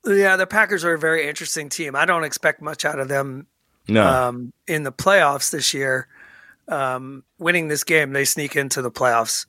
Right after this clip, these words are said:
Speaker 1: obviously. Um, but I would feel very good as a Packers fan knowing that y-, you, you have a good quarterback. You have some really, really young, talented wide receivers.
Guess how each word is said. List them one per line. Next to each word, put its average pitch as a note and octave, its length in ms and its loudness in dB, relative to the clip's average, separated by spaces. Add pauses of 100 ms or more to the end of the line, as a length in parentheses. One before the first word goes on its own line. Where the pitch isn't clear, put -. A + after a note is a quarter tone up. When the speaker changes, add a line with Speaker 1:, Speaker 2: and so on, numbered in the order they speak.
Speaker 1:
obviously. A#2+ 560 -2 (640)
Um, B2 840 0 (800)
but E3 380 2 (120)
I E3+ 200 4
would B3+ 180 0
feel F#3 380 0
very F3+ 240 2
good G3 240 0
as A#3 120 0
a D#3 60 -4
Packers D#3 460 -2
fan D3+ 320 0
knowing E3 480 2 (1120)
that D#3+ 560 2 (240)
y-, E3 240 -6
you, D#3+ 680 -2 (300)
you D#3 220 0
have D#3+ 180 2
a D3+ 40 2
good D#3+ 200 -2
quarterback. F3 600 0 (240)
You E3 120 -8
have D#3+ 80 2
some C#3+ 280 -4 (120)
really, A#3 280 4
really E3 280 0
young, D3+ 540 0
talented D#3 600 0
wide C#3 320 0
receivers. C3+ 800 -2